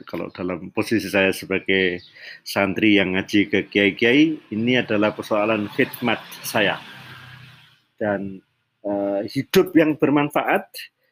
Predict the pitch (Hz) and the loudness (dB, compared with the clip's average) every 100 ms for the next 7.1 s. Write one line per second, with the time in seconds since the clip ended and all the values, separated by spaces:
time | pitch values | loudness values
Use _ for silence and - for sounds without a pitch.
0 | _ _ 131 123 _ 131 131 123 - 113 | _ _ -6 -6 _ -2 -2 -2 -4 -8
1 | - 101 - 107 104 107 110 117 123 _ | -4 -6 -2 0 2 2 0 -2 -8 _
2 | - 101 - - 101 98 98 104 _ _ | -2 -2 -4 -4 0 0 -2 -8 _ _
3 | _ _ _ _ _ - - 127 120 123 | _ _ _ _ _ -16 -4 -4 -2 0
4 | 135 123 117 - 123 107 120 - 120 117 | 0 0 -4 -6 -6 -2 -2 -2 -4 -6
5 | 110 107 - _ 123 117 113 107 107 117 | -6 -8 -12 _ -2 2 2 2 0 0
6 | 104 123 113 110 104 - 107 107 110 104 | -2 -2 0 0 0 0 0 2 2 0